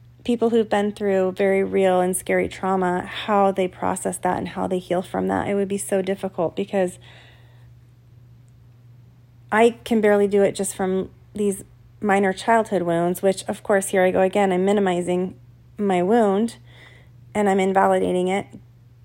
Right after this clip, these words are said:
right here as we speak. But yeah, it's, it's very interesting. And it's,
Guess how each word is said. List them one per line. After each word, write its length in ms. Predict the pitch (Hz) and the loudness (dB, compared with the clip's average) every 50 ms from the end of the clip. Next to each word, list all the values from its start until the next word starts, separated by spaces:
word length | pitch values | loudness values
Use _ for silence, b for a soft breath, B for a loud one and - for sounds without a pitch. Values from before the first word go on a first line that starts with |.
| - - - | -20 -10 -4
right 180 | 208 202 - | -2 -2 0
here 160 | - 208 190 | 0 2 2
as 140 | 185 180 180 | 2 2 0
we 100 | - 190 | -2 -6
speak. 460 | - - - - 202 190 196 196 - - - | -8 -6 -4 0 0 0 0 0 -4 -8 -2
But 340 | - 202 196 190 185 - - - - b b b b b b b - - - - - - - - - - - - - - - - - _ - - - - B B B B B B B B B - - - - - - - - - - - - - _ - - - - - - - - - | 2 4 6 6 4 2 -2 -16 -20 b b b b b b b -20 -20 -20 -20 -20 -20 -20 -20 -20 -20 -20 -20 -20 -20 -20 -20 -20 _ -20 -20 -20 -20 B B B B B B B B B -20 -20 -20 -20 -20 -20 -20 -20 -20 -20 -20 -20 -20 _ -20 -20 -20 -20 -20 -20 -20 -20 -14
yeah, 440 | - 214 220 226 233 220 214 196 185 | -10 -6 -4 -2 -2 0 2 2 2
it's, 680 | 147 110 226 233 226 220 220 - - - - - - - - - - - - - - - - - - - | 2 2 2 2 0 0 -2 -8 -14 -14 -14 -18 -20 -20 -20 -20 -20 -20 -20 -20 -20 -20 -20 -18 -10 -8
it's 180 | 247 233 - - | -8 -8 -6 -2
very 260 | 226 254 262 262 262 | 0 2 2 2 2
interesting. 580 | 247 240 - 233 214 - - 214 202 196 196 208 | 0 -2 -4 -6 -8 -6 -4 -2 -2 0 0 0
And 100 | 220 220 | 0 0
it's, 320 | 226 226 226 - - | -2 -2 -4 -8 -18